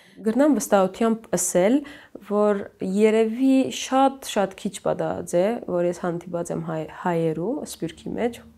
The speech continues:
ովքեր այս գիտակցության չեն հասած։ Ը, այն գիտակցության, թե Հայաստանի մեջ իրոք իրենք շատ լավ կյանք կվարեին,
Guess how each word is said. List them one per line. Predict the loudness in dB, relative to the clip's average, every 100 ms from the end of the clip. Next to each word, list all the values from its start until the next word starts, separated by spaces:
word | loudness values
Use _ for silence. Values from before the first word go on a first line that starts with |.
| -6
ովքեր | -4 0 0 -2
այս | -4
գիտակցության | -6 -6 -4 -4 -2
չեն | -4 -4
հասած։ | -8 -10 -10 -12 -20 -20 -20 -20 _ -6
Ը, | -2 2 4
այն | 4 4
գիտակցության, | 2 0 -2 -4 0 2 0
թե | 0
Հայաստանի | -2 -2 -2 -4 -2 0 2
մեջ | 0 -2
իրոք | -2 -2 -2
իրենք | -2 -4
շատ | -4 -4
լավ | -4 -6
կյանք | -8 -8 -8
կվարեին, | -6 -4 -4 -4 -4 -4